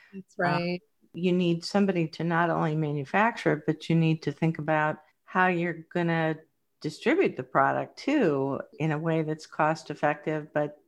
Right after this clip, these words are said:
Speaker 2: timely. I, I know healthcare systems in the U S are very focused on, they don't wanna keep a lot of inventory of things. So that means you need to be able to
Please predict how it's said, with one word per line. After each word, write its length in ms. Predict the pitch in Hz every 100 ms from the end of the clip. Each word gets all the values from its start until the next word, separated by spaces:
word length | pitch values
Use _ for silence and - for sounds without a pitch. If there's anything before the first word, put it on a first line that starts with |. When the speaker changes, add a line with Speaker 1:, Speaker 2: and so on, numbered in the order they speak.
| -
Speaker 2:
timely. 680 | - 254 302 139 - 98 - - - _ _ -
I, 300 | 170 - 190
I 40 |
know 160 | 196 185
healthcare 480 | 196 202 214 185 170
systems 480 | 170 175 - 170 165
in 100 | 160
the 140 | 156
U 180 | 165 175
S 240 | 214 208 160
are 100 | 165
very 260 | 180 190
focused 540 | 180 190 185 170 - 156
on, 360 | 156 151 165 - - - - _ -
they 100 | 175
don't 140 | 214
wanna 180 | 208 185
keep 320 | 175 - 262
a 40 | 214
lot 240 | 196 185
of 120 | 170
inventory 720 | 175 208 190 175 - 143 139 131
of 140 | -
things. 380 | 139 131 131 -
So 200 | 151 151
that 200 | 160 156
means 340 | 156 151 156
you 80 | 160
need 280 | 165 165 160
to 80 | 151
be 200 | 160 156
able 260 | 156 151
to 640 | 151 - 156 147 147 143